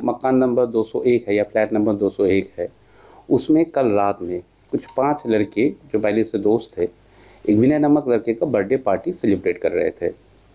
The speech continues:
जिसमें उन लोग शराब भी पिए हुए थे। उसमें विनय नामक लड़के के हाथ से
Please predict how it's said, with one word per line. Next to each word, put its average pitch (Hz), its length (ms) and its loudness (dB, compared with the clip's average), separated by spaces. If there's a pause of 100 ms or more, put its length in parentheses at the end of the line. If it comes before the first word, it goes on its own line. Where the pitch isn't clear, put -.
जिसमें 123 260 2
उन 127 60 2
लोग 123 120 -2
शराब 101 260 0
भी 110 120 0
पिए 113 220 0
हुए 107 240 4
थे। - 160 -12 (840)
उसमें 117 400 0 (340)
विनय 143 260 4
नामक 147 320 2
लड़के 113 340 0
के 131 140 0
हाथ 104 320 -4
से - 240 -6